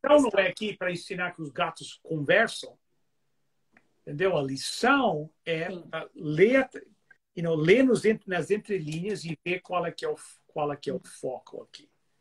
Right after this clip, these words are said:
Speaker 2: E, é o, e o
Speaker 1: Uhum.
Speaker 2: foco é, é, é esse. Então,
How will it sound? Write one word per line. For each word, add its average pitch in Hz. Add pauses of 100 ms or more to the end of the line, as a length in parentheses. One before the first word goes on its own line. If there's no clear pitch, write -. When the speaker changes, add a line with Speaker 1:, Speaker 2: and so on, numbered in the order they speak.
(520)
Speaker 2:
E, 143
é 135
o, 127
e 147
o 147 (100)
Speaker 1:
Uhum. 170
Speaker 2:
foco 165
é, -
é, 175
é 175
esse. 160
Então, 160